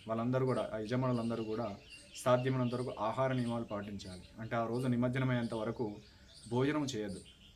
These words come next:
భోజనం చేయకుండా స్వామివారి ఉద్వాసన అంటే ఏదైతే మనకు అక్కడ పూజా కార్యక్రమం జరుగుతుందో నిమజ్జనంకు ముందు జరిగేటువంటి పూజ ఎవరైతే మనకు ఋత్వికులు కానీ మహాత్ములు కానీ అక్కడ ఉండే పౌరోహితులు కానీ అర్చకులు కానీ ఏదైతే కార్యక్రమం చేస్తారో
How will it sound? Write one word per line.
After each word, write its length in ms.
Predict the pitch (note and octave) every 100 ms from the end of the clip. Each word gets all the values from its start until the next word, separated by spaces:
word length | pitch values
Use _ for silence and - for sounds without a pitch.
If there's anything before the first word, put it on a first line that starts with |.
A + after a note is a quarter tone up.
| - - - - - - -
భోజనం 280 | G#2+ A#2+ B2+
చేయకుండా 540 | B2 A2 A2 G#2+ B2+ - - - - -
స్వామివారి 520 | - B2 C3 B2+ A#2+
ఉద్వాసన 540 | A2+ A2+ C3 C3 B2 G#2+ A#2
అంటే 220 | G#2+ G#2+
ఏదైతే 240 | A#2 B2
మనకు 200 | B2 A#2+
అక్కడ 260 | - A2 G2
పూజా 220 | A2+ A#2
కార్యక్రమం 380 | A2+ A2+ A2 G#2+
జరుగుతుందో 440 | G2+ G2+ G2+ A#2 C3+
నిమజ్జనంకు 540 | A2+ A#2 A#2 B2 A#2
ముందు 200 | A2+ A2
జరిగేటువంటి 460 | G#2 G#2+ G#2 G#2+ G#2+ G#2
పూజ 140 | G#2+
ఎవరైతే 340 | G#2+ G#2+ G#2+ G#2+
మనకు 240 | G#2 G2+
ఋత్వికులు 420 | G2+ G2+ G#2+ G#2
కానీ 180 | G2+ G2+
మహాత్ములు 440 | G2+ G2+ G#2+ G#2
కానీ 260 | G2+ G2+ G2+ -
అక్కడ 140 | G#2 G#2
ఉండే 220 | G#2+ G#2
పౌరోహితులు 520 | F#2 G#2 G#2+ A2 G#2
కానీ 180 | G2+ G2
అర్చకులు 300 | F#2+ G#2+ G#2
కానీ 280 | G#2 G2 G2+
ఏదైతే 200 | F#2+ F#2+
కార్యక్రమం 360 | F#2+ F#2+ -
చేస్తారో 320 | F#2+ F#3 G2